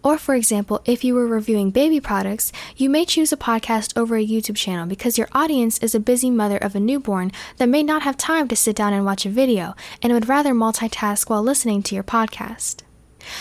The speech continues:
And again, you can use this platform to entertain, but you can also educate, like I am doing with business and finance,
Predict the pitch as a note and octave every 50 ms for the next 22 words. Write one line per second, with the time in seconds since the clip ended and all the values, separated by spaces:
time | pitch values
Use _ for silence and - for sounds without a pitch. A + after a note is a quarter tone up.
0 | - - - - - C#4 D4+ E4 F#4+ F4 D4+ C4+ B3+ B3 B3+ B3+ - B3 A#3+ C4
1 | D4+ - F#4 F4+ - - - A#3+ A#3 A#3 - A#3+ A3+ A3 - - A#3 G#3+ G3+ G3+
2 | - - - D4+ D4 D4 D4 - - - - - - C4+ C#4 C4+ - C#4 - -
3 | C#4 D#4+ E4+ - F#4 E4+ - C4 B3 - A#3 A3 - - F#3 F3+ - - G#3+ A3
4 | - - C4+ E4 F4 D#4+ C4 B3+ A#3+ A3+ A3 G#3+ - - A3 A3 - G#3+ - -
5 | G3 G3 - C4+ C4 C4 A3+ G3+ G3 G3+ -